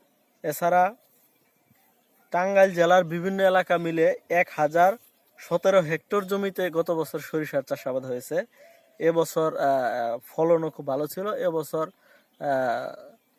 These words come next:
আহ, তার থেকে আরো বেশি, আহ,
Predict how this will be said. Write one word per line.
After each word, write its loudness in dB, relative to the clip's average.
আহ, -8
তার 0
থেকে -2
আরো 4
বেশি, -6
আহ, -2